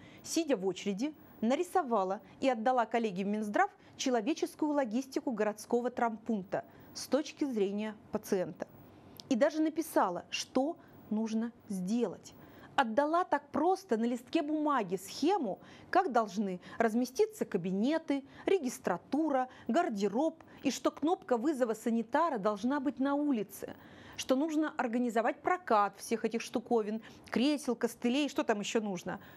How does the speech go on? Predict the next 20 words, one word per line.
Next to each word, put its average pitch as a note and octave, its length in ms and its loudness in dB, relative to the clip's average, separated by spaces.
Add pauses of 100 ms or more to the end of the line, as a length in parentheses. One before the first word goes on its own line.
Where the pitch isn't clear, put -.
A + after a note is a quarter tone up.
(180)
и A#3 80 -2
поставить D4+ 520 0
автомат C#4+ 600 2
с - 140 -14
водой. F3 420 -4 (640)
В G#3 160 0
общем, F#3+ 380 -2 (180)
очень C4+ 360 0
незатратные G#3+ 680 0
и - 20 -4
простые G#3 380 -2
действия, G#3+ 500 -4 (440)
которые A3 360 0
дают G3+ 460 -2 (480)
ощущение C4 1120 -2
человеческого A#3+ 1000 -2
отношения A#3 960 -4 (440)
и A#3+ 80 2
ускоряют G#3+ 500 0
процесс G3+ 400 0